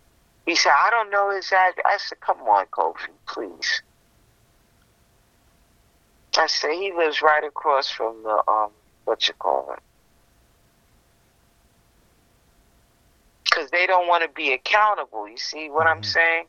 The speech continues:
Speaker 2: Mm-hmm.
Speaker 1: They don't wanna be responsible on one hand. The other hand, they'll say, "Well, if we do something wrong, then Nana's gonna be upset."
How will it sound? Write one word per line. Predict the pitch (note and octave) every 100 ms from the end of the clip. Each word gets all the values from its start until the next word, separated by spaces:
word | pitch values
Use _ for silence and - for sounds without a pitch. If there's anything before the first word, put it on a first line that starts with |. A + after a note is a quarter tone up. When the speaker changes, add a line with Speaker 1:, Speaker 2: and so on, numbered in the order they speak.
| _
Speaker 2:
Mm-hmm. | A#2+ G#2+ B2+ A#2+ A2+ A2+ - _ _ -
Speaker 1:
They | C#3 C#3
don't | D3+ D#3
wanna | D#3+ D3+ C#3+
be | - D3 C#3 C3+ A#2+
responsible | B2+ - - - E3 F3 - C#3 B2 B2 A#2+ A#2+ - _ _ _ _ _ _ _ _ _ - -
on | C3 C3
one | D#3+ F3+ E3+
hand. | D3 B2 A#2+
The | B2+ D3
other | D#3+ D3+
hand, | D3+ C3+ A#2+ A#2+
they'll | B2 B2
say, | - B2+
"Well, | B2+ B2
if | -
we | E3 E3
do | D#3 D#3+
something | - C#3 C3+ C3 C3
wrong, | C3+ C3 A#2+
then | A2+
Nana's | A#2 B2 A#2+ A2+
gonna | - G#2 G2+
be | A2+ G#2
upset." | F#2+ - - G#2+ F#2+